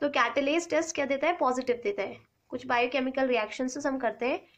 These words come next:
to identify the microorganism।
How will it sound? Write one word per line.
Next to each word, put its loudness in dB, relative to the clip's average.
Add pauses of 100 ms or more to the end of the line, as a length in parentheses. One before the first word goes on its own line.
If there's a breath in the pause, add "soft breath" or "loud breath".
(160)
to 0
identify 2
the 4 (360)
microorganism। 0